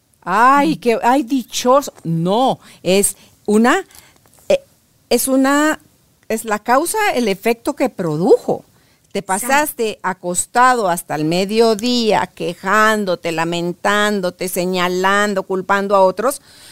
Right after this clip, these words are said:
Speaker 1: No te quejes si cuando ya tengas cuarenta años o más, tú sigues sin haber logrado nada.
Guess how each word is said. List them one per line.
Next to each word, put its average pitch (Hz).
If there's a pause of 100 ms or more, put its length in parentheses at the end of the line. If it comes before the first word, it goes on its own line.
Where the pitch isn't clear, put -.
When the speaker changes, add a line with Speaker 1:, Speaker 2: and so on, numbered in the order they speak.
(180)
Speaker 1:
No 196
te 226
quejes 233
si 214
cuando 151
ya 151
tengas 202
cuarenta 190
años 175
o 214
más, 180
tú 190
sigues 175
sin 160
haber 143
logrado 143
nada. 254